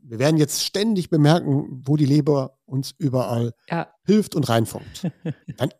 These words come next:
Speaker 1: ärgern wir die immer wieder mit Alkohol.
Speaker 2: Ja, furchtbar.
Speaker 1: Unfassbar. Ja, also, Gehirn und Leber kümmern sich darum. Und wenn man jetzt das abbaut, gibt es zwei verschiedene Abbauprozesse. Das eine ist dann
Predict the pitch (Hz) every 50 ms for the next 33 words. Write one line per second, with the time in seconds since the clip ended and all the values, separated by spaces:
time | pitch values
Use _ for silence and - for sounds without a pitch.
0 | _ _ - - 185 233 254 196 139 123 113 107 107 101 107 110 - 147 139 135
1 | 131 139 135 135 147 - - - 269 247 - - 104 - - - - 131 135 131
2 | 127 143 151 _ _ - - 143 135 - - 135 131 131 123 117 - 98 87 -
3 | - - 92 - _ _ _ _ - - - - - - - - - - - -
4 | - - - - 110 101 - - - 180 196 139 120 98 - _ _ _ _ _
5 | _ _ _ _ _ 120 120 117 175 240 247 233 165 117 104 110 110 127 135 151
6 | 170 143 160 170 165 - - 135 120 110 98 90 101 - _ _ - - 104 -
7 | - 107 95 92 - 104 110 - - - - - _ _ _ _ _ _ - -
8 | - - _ _ _ - 170 151 151 147 147 147 143 143 139 131 120 - - -
9 | _ _ _ _ - 127 120 123 135 127 123 117 110 - - - - 104 - -
10 | - - 117 - _ _ - 160 175 208 240 262 - - - - - _ _ _
11 | _ - 139 - - 123 - - - - - - - 107 113 127 127 135 - -
12 | 117 107 107 104 - 107 - _ 135 139 165 175 - - 185 - - 202 190 -
13 | 220 160 123 - - - 117 127 135 139 135 123 131 - - - 110 110 107 101